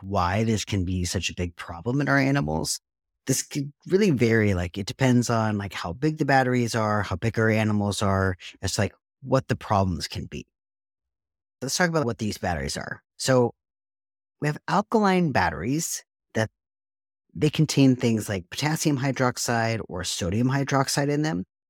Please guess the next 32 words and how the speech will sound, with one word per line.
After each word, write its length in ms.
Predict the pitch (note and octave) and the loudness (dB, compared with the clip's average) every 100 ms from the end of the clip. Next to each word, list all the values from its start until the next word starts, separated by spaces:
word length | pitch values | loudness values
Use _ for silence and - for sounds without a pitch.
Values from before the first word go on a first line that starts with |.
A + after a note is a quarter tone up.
| _ _ | _ _
which 120 | A#2+ | -4
has 120 | D3 | 2
a 80 | D3+ C3 B2 | 2 2 2
really 220 | E3+ F3 | 2 2
high 460 | D3+ - A2 G#2+ G2+ | 0 -4 -2 0 -2
P 280 | - F#2 A#1+ | -6 -6 -6
H. 360 | - - - - _ _ _ _ - | -8 -6 -6 -6 _ _ _ _ -6
So 100 | C#3+ | -2
we're 60 | D3 | 0
just 100 | - | 2
gonna 180 | D#3 C#3 | 2 2
review, 360 | C3+ B2+ C3 C3 | 0 4 4 4
like, 160 | A#2 - | 2 0
what 120 | A2+ - | -4 -4
P 160 | - E3+ | 0 2
H 220 | D3+ - | 2 2
is 280 | C#3+ C#3 A#2+ | 4 4 2
and 100 | B2 | 0
stuff. 260 | - A2+ - | 0 -2 -2
So 120 | A#2 | -6
that 80 | - | -2
tells 260 | E3 F3 | 0 2
you, 80 | D3+ | 4
like, 140 | B2 | 2
how 260 | - - C3 | 0 -2 0
acidic 440 | A#2+ - B2 A#2 - | 0 0 -2 -2 -2
or 140 | G#2 | -6
basic 500 | F2 F#2 F2 - A#2 | -6 -4 -4 -2 -2
something 360 | - C3+ C#3+ C#3 | 0 0 2 2
is. 340 | D3 E3 - _ _ _ _ | 2 -2 -6 _ _ _ _
So 200 | - G#2+ - | -8 -6 -6
acidic 500 | - A#3 F3 - | -2 0 0 -2